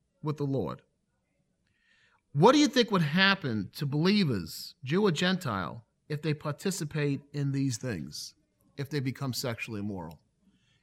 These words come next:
if they participate in idolatry, if they drink blood in ceremonies, if they become murderous?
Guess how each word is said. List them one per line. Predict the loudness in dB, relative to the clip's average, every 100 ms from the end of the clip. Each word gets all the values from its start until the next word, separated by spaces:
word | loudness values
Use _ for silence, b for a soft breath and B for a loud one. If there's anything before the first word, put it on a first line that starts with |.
| _
if | -2 -2
they | 2 2 2 -2 _ _
participate | -10 -8 -4 -4 -4 -4 -2
in |
idolatry, | -2 -2 -2 -2 -4 -10 -18 -20 _ _ b b b
if | -2 0
they | 2 2 2 -2 _ -6
drink | 2 2 2
blood | 2 2 4
in | 4
ceremonies, | 2 0 2 2 0 -2 -6 -8 -12 -18 _ _ -8
if | -6
they | -4
become | -4 -6 -6 -4
murderous? | -2 -4 -6 -8 -8 -8 -12